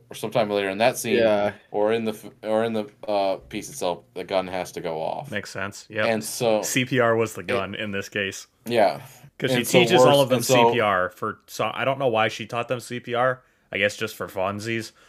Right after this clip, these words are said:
Speaker 3: or something.
Speaker 1: Because the poison stopped, the poison she, that she, she got poisoned
Speaker 3: Oh, that's
Speaker 1: briefly
Speaker 3: right.
Speaker 1: because it, you have to hold on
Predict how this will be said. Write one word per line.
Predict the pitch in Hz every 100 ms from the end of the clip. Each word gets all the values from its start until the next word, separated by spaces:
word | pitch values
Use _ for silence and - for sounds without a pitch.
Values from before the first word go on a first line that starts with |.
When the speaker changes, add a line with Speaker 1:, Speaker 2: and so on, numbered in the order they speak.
| _ -
Speaker 3:
or | 113
something. | 123 -
Speaker 1:
Because | 127 170 147
the | 147 139
poison | - 143 160 170 160 180 170
stopped, | 139 - 123 117 113 113
the | 110
poison | 127 131 139 147
she, | 139 135 120 - _ _ _ 113
that | 110 -
she, | -
she | - 131
got | 131 139 -
poisoned | 139 127 107 101 - _ - -
Speaker 3:
Oh, | 117
that's | 110 107 104
Speaker 1:
briefly | 110 101
Speaker 3:
right. | 85 80 - _ _ _ -
Speaker 1:
because | 143 160 143 139
it, | 139 135
you | 143 139
have | 165 165
to | 151
hold | 151 147
on | 139 131 131 110 104